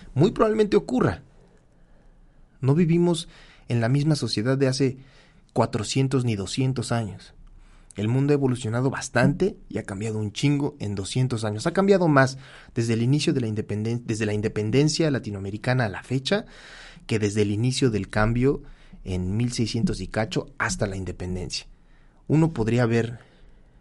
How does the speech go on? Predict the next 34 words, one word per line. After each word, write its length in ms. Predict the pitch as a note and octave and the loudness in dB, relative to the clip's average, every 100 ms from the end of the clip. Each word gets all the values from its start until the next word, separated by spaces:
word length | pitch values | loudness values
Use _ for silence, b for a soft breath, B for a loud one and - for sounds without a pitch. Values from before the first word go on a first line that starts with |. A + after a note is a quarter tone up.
| b b _ - _ | b b _ -20 _
el 160 | G2+ G2 | -4 -4
estilo 380 | - B2 B2 | -2 0 0
de 100 | G#2+ | 0
vida 440 | F#2 G#2 G#2 G2 - _ _ b b b b b - | -2 -2 -4 -6 -16 _ _ b b b b b -6
de 160 | A2 | -4
la 120 | G2 E2+ | -4 -6
gente 360 | - A2+ A2 | -6 -6 -4
de 100 | G#2+ | -4
mil 160 | G2+ G#2+ | -4 -4
seiscientos 680 | A2 G2+ G#2 G#2+ A2+ - - | -4 -4 -6 -6 -8 -10 -12
y 100 | G2+ | -12
la 100 | F#2+ | -12
de 120 | F#2+ | -8
mil 160 | A#2 B2+ | -2 -2
ochocientos 500 | G#2 F2+ A#2+ C3+ B2 | -2 -6 -4 -4 -4
y 40 | |
encontrar 380 | G#2+ A2 G#2+ B2 | -6 -6 -4 0
un 120 | C#3 | 0
chingo 320 | C3+ D#3+ E3 | 2 2 2
de 60 | C3+ | 2
similitudes, 760 | - G#2 - - C3 A2+ - | -2 -8 -12 -2 0 0 -4
muchísimas. 840 | - A2 - G#3+ - - - - - B B B B B B B B B B B B B B B B - | -10 -8 0 2 2 -2 -6 -16 -20 B B B B B B B B B B B B B B B B -14
Si 140 | - | 2
uno 80 | D3+ | 4
echa 140 | D#3 D#3+ | 6 4
un 80 | |
vistazo 460 | C#3 - B2+ B2+ B2+ | 4 2 0 0 0
al 100 | G#2 | 0
estilo 320 | F#2 A#2+ B2 | -2 -2 0
de 100 | G#2 | 0
vida 340 | G2+ A2 A2 - - - | -2 -2 -4 -8 -20 -20
de 160 | - G#2 | -10 -8
la 100 | F2+ | -6
gente 480 | - A2+ A2 A2 | -6 -6 -4 -6